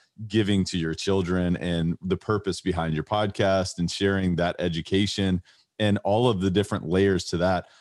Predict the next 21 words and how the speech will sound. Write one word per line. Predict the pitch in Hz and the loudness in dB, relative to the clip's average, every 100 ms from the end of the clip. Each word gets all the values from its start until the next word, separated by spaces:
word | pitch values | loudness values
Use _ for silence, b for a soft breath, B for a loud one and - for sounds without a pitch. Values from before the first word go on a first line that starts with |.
| b | b
I | - | -2
wanna | 113 170 | 0 0
talk | - 147 123 | 0 0 2
a | |
little | 110 113 | 2 4
bit | 107 | 2
about | 95 92 92 | 2 0 0
passive | 101 95 98 92 | 0 0 0 0
investing, | 85 90 101 92 87 | 2 2 0 0 0
but | 85 | -2
before | 90 - 110 113 | -4 0 2 2
we | 101 | 2
go | 95 | 4
there, | 92 98 | 4 2
as | 85 92 | 0 0
an | 101 | 0
N | 104 | 0
C | 120 | 0
double | 117 107 | 2 4
A | 98 | 4
referee, | 90 92 90 90 98 85 | 2 0 -2 0 2 0